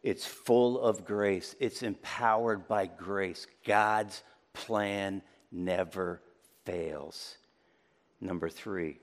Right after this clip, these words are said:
sin and Satan cannot hinder, change, or derail God's plan. Amen?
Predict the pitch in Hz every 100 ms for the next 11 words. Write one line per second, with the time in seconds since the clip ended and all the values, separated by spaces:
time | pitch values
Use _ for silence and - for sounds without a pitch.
0 | _ - - 107 101 107 104 _ _ _
1 | - 95 87 - 110 95 - 85 80 -
2 | _ _ - 104 87 92 104 104 - -
3 | _ _ - 120 113 117 117 113 - -
4 | _ _ - - 101 104 104 107 - -
5 | 101 90 82 95 85 82 87 85 85 76
6 | 78 - _ _ _ _ _ _ _ _
7 | _ _ _ _ - 80 71 - - 73
8 | - _ _ _ _ _ _ _ _ 95
9 | 87 101 131